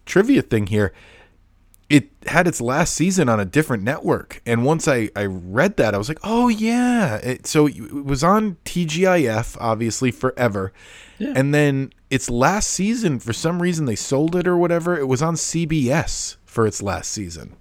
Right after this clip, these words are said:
Speaker 2: Oh, I don't remember that at all.
Speaker 1: I
Speaker 2: Wow.
Speaker 1: do.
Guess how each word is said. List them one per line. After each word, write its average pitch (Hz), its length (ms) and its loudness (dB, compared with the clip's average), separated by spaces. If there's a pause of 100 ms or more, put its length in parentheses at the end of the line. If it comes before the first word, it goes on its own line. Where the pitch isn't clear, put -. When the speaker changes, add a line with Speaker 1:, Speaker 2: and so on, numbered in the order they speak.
(140)
Speaker 2:
Oh, 226 220 -6
I 151 140 0
don't 277 200 -2
remember 135 360 0
that 127 200 0
at 120 140 -6
all. 175 340 -2 (1800)
Speaker 1:
I 147 140 -4
Speaker 2:
Wow. 170 60 2
Speaker 1:
do. 127 380 -2